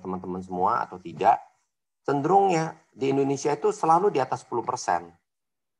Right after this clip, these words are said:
Anda bayangkan sepuluh sampai tiga, naik sampai tiga belas persen aja. Kalau di seratus orang itu, ya, kalau sepuluh sampai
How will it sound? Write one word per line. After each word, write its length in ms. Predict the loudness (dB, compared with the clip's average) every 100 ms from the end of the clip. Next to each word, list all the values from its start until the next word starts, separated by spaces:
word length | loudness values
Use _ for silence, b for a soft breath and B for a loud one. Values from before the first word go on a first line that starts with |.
| _ _
Anda 220 | 0 2 4
bayangkan 480 | 4 4 4 0
sepuluh 400 | -2 -2 2 2
sampai 240 | 2 0 -2
tiga, 320 | -4 -2 -4 -4
naik 320 | -4 -2 -2 -4
sampai 240 | -4 -4
tiga 220 | -6 -2 0
belas 220 | 0 -4
persen 380 | -8 -2 -2 -2
aja. 320 | -4 -4 -4
Kalau 240 | 2 2 2
di 160 | -6
seratus 400 | -4 0 0 -2
orang 400 | -6 0 0 0
itu, 400 | -8 -6 -4 -4 -8 _ _ _ _ -2
ya, 240 | -2 -2 -8 _ _ 4
kalau 240 | 4 4 -2
sepuluh 500 | -8 -2 0 0 0
sampai 300 | -2 -2